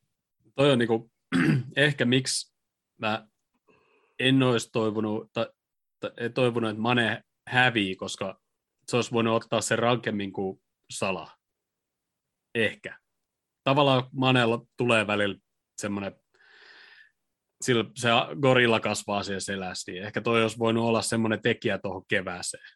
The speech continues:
Nyt, nyt kun se voitti, niin mä näen, että se tulee niinku vähän uutena tyyppinä taas, ja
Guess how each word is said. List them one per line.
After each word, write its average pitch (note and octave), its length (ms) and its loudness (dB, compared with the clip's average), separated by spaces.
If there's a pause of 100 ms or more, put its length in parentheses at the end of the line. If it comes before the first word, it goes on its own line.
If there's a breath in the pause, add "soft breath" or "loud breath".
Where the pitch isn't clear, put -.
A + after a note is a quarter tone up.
(100)
Nyt, C3+ 200 -4 (100)
nyt D3+ 160 2
kun C3 120 2
se A2+ 120 -2
voitti, A#2 600 2 (420)
niin G2 420 -4 (1040)
mä A2+ 120 -2
näen, A2+ 260 4
että G#2 160 -4
se - 80 -10
tulee G#2+ 320 0
niinku G2 480 -6 (840)
vähän B2+ 240 4
uutena A2+ 480 2
tyyppinä F#2+ 520 -6
taas, E2+ 300 -10
ja A2 160 -14